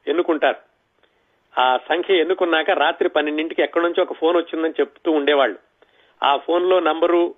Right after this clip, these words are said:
మనం ఎన్నుకున్న నంబరు ఒకటే ఉంటే వాళ్ళు దానికి ఏదో ఐదు రెట్లో, ఆరు రెట్లో, పది రెట్లో డబ్బులు ఇస్తారు. ఇది ఎక్కువగా ఏమిటంటే ఈ రిక్షా తొక్కునే వాళ్ళు ఇలాంటి కొంచెం ఆర్థికంగా వెనుకబడిన ఉన్న వాళ్ళని ఆకర్షించడానికి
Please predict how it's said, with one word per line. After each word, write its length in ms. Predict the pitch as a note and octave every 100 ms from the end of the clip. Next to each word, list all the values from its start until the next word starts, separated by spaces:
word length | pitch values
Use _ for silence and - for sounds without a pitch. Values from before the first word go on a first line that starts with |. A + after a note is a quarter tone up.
| _
మనం 260 | C#3 D3 C#3
ఎన్నుకున్న 400 | D3+ F3 F3+ E3
నంబరు 300 | D3+ D#3 D#3+
ఒకటే 380 | C#3+ E3 G3
ఉంటే 260 | E3+ D#3+ B3
వాళ్ళు 300 | A3+ F3+ D#3+
దానికి 320 | D#3 D3+ D#3
ఏదో 120 | D#3 D3+
ఐదు 240 | C#3+ D3
రెట్లో, 360 | C#3+ C#3 E3+ F#3+
ఆరు 200 | D3 C#3
రెట్లో, 240 | C3+ E3+
పది 220 | C#3 C3+
రెట్లో 240 | C3 D#3 D3
డబ్బులు 240 | B2+ C#3
ఇస్తారు. 320 | A#2+ C#3 - _ _ _ _ _ _ _ _ _ D3
ఇది 140 | C#3+
ఎక్కువగా 500 | C3+ - G3+ G3+ G3
ఏమిటంటే 640 | E3+ E3+ E3+ E3+ F#3+ F#3
ఈ 160 | D#3 D3+
రిక్షా 460 | C#3+ - E3+ E3 D#3+
తొక్కునే 420 | E3 D3+ D#3+ D#3+
వాళ్ళు 260 | D#3 D3+
ఇలాంటి 340 | D3+ D3+ D3 D3
కొంచెం 480 | D3 D3 - D3+ - _ _ _ -
ఆర్థికంగా 680 | C#3+ D#3 F3 F3 E3+ D#3+ D#3+
వెనుకబడిన 600 | C3+ F3 F#3+ F3+ E3+ E3
ఉన్న 240 | D#3 D3+
వాళ్ళని 320 | D3 D3 C#3+
ఆకర్షించడానికి 1000 | C3+ E3 E3 - D#3 D#3 C#3+ C#3+ D3 C#3